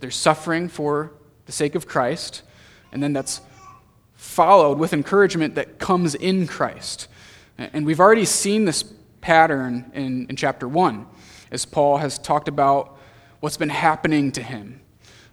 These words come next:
Uh, remember, Paul being in prison, um, and there are people that are preaching in order to try to, to hurt him. He's experiencing real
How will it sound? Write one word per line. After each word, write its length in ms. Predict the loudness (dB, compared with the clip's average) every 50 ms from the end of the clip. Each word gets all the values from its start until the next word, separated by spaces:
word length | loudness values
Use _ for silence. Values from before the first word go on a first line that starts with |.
| _ -20
Uh, 220 | -18 -16 -16 -16 -16 -10
remember, 500 | -6 -2 2 2 2 2 2 -4 -8 -12 -20 -20 _ _ _ _ _ _ -20 -20 -20 _ _ _ _ _ _ _
Paul 200 | -6 -2 -2 -2
being 220 | 0 0 0 0 0
in 140 | 0 -2 -2
prison, 500 | -2 -2 0 0 0 -2 -2 -4 -6 -14 -20 -20 -20 -20 -20 _ _ -20
um, 360 | -20 -18 -16 -14 -16 -16 -18 _ _ _ _ _ _ -10
and 100 | -6 -2
there 120 | -2 0
are 220 | 0 -2 -2 -4 -8 -16 -20 _ _ _ _ _ _ _ _ _ _ _
people 240 | -8 -6 -4 -4 -4
that 140 | -2 0 0
are 200 | 0 -2 -4 -8 -14 -20 _ _ _ _ _ _ _ -12
preaching 640 | -4 -2 -2 -2 0 0 0 0 0 -2 -4 -6 -8 -10 -6
in 100 | -2 0
order 240 | 0 0 0 0 -2
to 100 | -4 -4
try 340 | -4 2 4 4 4 4
to, 500 | 2 -2 -4 -2 -2 -2 -2 -4 -6 -8 -10 -16 -20 _ _ -16
to 80 | -14 -14
hurt 340 | -10 -4 -2 -2 -2 -2 -4
him. 340 | -6 -4 -4 -4 -6 -8 -10 -14 -20 -20 -20 -20 -20 -20 -20 _ _ -20 _ _ _ _ -20 -20 _ _ _ _ _ _ -20 -20 _ _ _
He's 240 | _ -4 -2 -2 -2
experiencing 800 | -2 -2 -2 -2 0 0 0 0 0 0 0 0 0 0 -2 -2
real 580 | 0 2 4 4 4 4 2 2 0 -4 -10